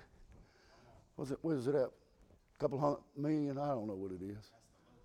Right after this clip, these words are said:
Yeah, Lord, yeah. You win a couple hundred million dollars, first thing you do, you're gonna take your six-month long vacation. Amen? Amen. Take me with you.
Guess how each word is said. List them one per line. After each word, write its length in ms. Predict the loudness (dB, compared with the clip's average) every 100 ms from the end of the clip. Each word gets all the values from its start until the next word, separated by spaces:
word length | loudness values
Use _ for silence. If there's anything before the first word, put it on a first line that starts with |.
| -20 -20 -20 -20 -8
Yeah, 220 | -4 -4 4
Lord, 340 | 8 8 8
yeah. 60 | 4
You 200 | 6 8
win 180 | 8
a 60 | 10
couple 260 | 12 12 12
hundred 200 | 12 12
million 260 | 8 10
dollars, 300 | 10 8 6
first 220 | 6 6
thing 220 | 6 4 6
you 60 |
do, 100 | 4
you're 120 | 4
gonna 160 | 0 2
take 260 | 2 2 2
your 140 | -2
six-month 520 | 0 -4 0 0 2
long 260 | 2 2 4
vacation. 580 | 2 2 -4 -6 -10 -18 -20 _ _ -20 _ _ _ _ _ _ _ 4
Amen? 340 | 6 10 10
Amen. 80 | 8 -4 -20 -20 -20 -20 -20 _ _ -20 -20 -20 -20 -20 _ _ _ _ _ 2
Take 200 | 2 2
me 80 | -2
with 320 | -2 -4
you. 80 | -8